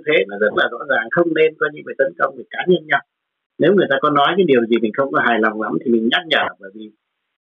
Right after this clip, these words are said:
là không nên nói cái chuyện đó. Thì như, ờ, ông Đức không nên nói về những cái chuyện mà bí mật riêng ông mới biết thôi. Hoặc là, hoặc như là anh trưởng là không nên nói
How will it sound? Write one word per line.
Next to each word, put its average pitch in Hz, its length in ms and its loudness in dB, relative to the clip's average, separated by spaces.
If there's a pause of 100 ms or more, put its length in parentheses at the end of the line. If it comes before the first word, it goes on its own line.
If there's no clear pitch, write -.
(160)
là 117 180 2
không 165 160 2
nên 160 160 4
nói 139 240 2
cái 180 120 2
chuyện - 160 -2
đó. 110 220 0
Thì 185 160 4
như, 131 260 4 (200)
ờ, 110 220 0
ông 131 160 0
Đức 190 120 4
không 170 200 2
nên 160 160 4
nói 143 220 4 (300)
về 135 120 -4
những 127 120 -16
cái 160 160 -16
chuyện 131 140 -12 (100)
mà 110 120 -6
bí 151 140 0
mật 131 200 2
riêng 147 260 -2
ông 143 160 -2
mới 156 120 -6
biết 202 160 6
thôi. 165 180 4 (600)
Hoặc 120 140 4
là, 135 100 4 (400)
hoặc 117 160 0
như 135 160 0
là 117 240 2
anh 120 200 2
trưởng 104 200 2
là - 80 -14 (100)
không 170 180 2
nên 156 180 4
nói 151 200 4